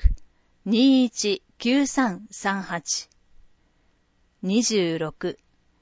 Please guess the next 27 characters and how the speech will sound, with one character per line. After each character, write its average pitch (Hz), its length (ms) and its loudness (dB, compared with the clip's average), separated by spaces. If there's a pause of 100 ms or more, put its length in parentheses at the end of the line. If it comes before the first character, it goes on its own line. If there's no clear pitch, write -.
(280)
精 262 300 6
神 277 300 6
科 269 160 2
医 240 80 4
に 185 120 0
よ 170 120 0
る 165 140 0
相 180 300 2
談。 160 340 -6 (880)
十 269 280 6
日 220 280 2
火 208 160 -2
曜 196 240 2
日、 160 220 -2 (640)
午 285 160 2
後 247 160 6
二 247 120 6
時 262 160 0
か 190 160 0
ら 170 220 0 (100)
四 226 120 4
時 226 140 2
ま 151 160 -4
で。 - 200 -14 (880)
刈 233 280 4
谷 277 140 4
市 - 300 -2